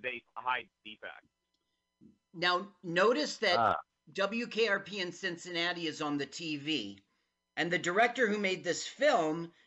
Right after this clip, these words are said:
Speaker 2: directed W K R P in Cincinnati.
Speaker 3: Hugh
Speaker 1: There you go.
Speaker 3: Wilson. I was wondering about that. Did he direct, like, Bachelor Party, like, the names, or, like,
Speaker 2: No.
Speaker 3: Adam Sandler movies in the nineties?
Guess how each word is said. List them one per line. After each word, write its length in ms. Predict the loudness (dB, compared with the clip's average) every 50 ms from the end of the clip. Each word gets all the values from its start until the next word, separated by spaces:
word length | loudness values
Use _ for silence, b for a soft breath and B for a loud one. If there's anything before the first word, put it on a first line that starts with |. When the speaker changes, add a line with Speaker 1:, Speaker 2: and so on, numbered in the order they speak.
| b b
Speaker 2:
directed 1000 | -4 -4 -2 0 4 4 4 4 2 -2 -8 -4 -2 0 0 0 -2 -4 -10 -12 b b b b _
W 300 | 0 2 2 0 -6 -8
K 220 | -6 -2 0 2
R 100 | 2 2
P 200 | 0 -2 -4 -4
in 100 | -4 -2
Cincinnati. 880 | -4 -4 -6 -6 -6 -6 -6 -4 -2 -2 -2 -2 -4 -6 -10 -14 -20 _ _ _ _ _ _ _ _ _ _ _ _ _ _ _ _ _ _ _ _ _ _ _ _ _ _ _ _
Speaker 3:
Hugh 320 | _ 2 4 4 4 4 4
Speaker 1:
There 160 | 4 4 2
you 80 | 2 2
go. 60 | 0 -6
Speaker 3:
Wilson. 180 | -6 -6 -4 -4
I 140 | -2 -2 -4
was 100 | -4 -4
wondering 260 | -6 -4 -4 -4 -4
about 200 | -4 -6 -6 -8
that. 120 | -12 -16 -16 -18 -20 -20 _ _ _ _ _ _ _ _ _ _ _ _ _ _ _ _ _ _ _ _ _ _ _ _
Did 80 | 0 0
he 60 | 2
direct, 300 | 4 4 2 2 2 _
like, 220 | 0 0 0 2
Bachelor 380 | 0 0 0 0 0 -2 -2 -2
Party, 340 | 0 0 0 0 2 0 0
like, 200 | -2 -2 -2 -4
the 80 | -8
names, 400 | -10 -8 -8 -6 -6 -6 -6 -6 -6
or, 260 | -4 -2 0 0 0
like, 140 | 0 -2 -4
Speaker 2:
No. 60 | -4 -4
Speaker 3:
Adam 240 | -4 -2 -4 -4 -6 -6
Sandler 240 | -6 -6 -4 -6 -6
movies 300 | -6 -6 -6 -6 -8 -8
in 100 | -10 -12
the 120 | -14 -16 -16
nineties? 300 | -14 -16 -14 -12 -10 -8